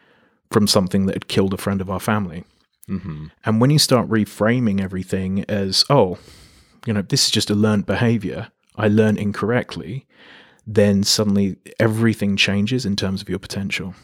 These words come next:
Speaker 2: And there are often things that we learned at such an early age or so long ago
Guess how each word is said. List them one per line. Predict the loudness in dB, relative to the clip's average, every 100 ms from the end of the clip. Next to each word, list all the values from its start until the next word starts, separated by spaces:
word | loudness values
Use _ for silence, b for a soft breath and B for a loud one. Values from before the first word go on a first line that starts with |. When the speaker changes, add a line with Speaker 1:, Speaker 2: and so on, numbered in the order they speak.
| _ _ _ _ B B B B B B -2
Speaker 2:
And | 2 2 4
there | 4
are | 4
often | 2 0 0 -2
things | 0 0 2 0
that | 0 0 0
we | -2
learned | -2 -2 2 6 6 6
at | 2 0
such | -2 -2 0
an | -4 -2
early | 0 4 4 4
age | 4 6 6 4 2
or | -2
so | -4 -2 0
long | 0 0 0 2
ago | 4 4 4